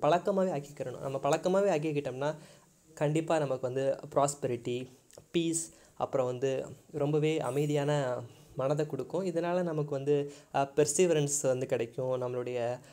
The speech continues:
ஆ, சூழ்நிலைகள் எல்லாமே மேம்படும். நம்மளுடைய பேச்சு, எண்ணம், செயல், செயல்பாடுகள், சூழ்நிலைகள் எல்லாமே வந்து ரொம்ப அற்புதமா மாறிட்டுருக்கும். ஆ, அதே மாதிரி, ம், ஏற்கனவே சொன்ன மாதிரி thought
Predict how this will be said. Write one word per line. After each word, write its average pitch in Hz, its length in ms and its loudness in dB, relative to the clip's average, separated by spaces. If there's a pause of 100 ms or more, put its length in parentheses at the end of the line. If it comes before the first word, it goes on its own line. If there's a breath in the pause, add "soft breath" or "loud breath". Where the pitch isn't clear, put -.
(200 loud breath)
ஆ, 127 380 2 (300)
சூழ்நிலைகள் 160 680 2
எல்லாமே 131 480 -2
மேம்படும். 123 420 -2
நம்மளுடைய 143 420 -2
பேச்சு, 151 600 -4
எண்ணம், 135 420 -4
செயல், 131 520 -2 (200 loud breath)
செயல்பாடுகள், 147 840 2
சூழ்நிலைகள் 156 580 2
எல்லாமே 156 360 -2
வந்து 147 240 2
ரொம்ப 131 240 -2
அற்புதமா 139 460 -2
மாறிட்டுருக்கும். 123 580 -8 (360 loud breath)
ஆ, 147 180 -2
அதே 180 160 -2
மாதிரி, 190 320 2
ம், 151 340 0 (180)
ஏற்கனவே 180 440 4
சொன்ன 165 240 0
மாதிரி 156 220 2
thought 160 360 4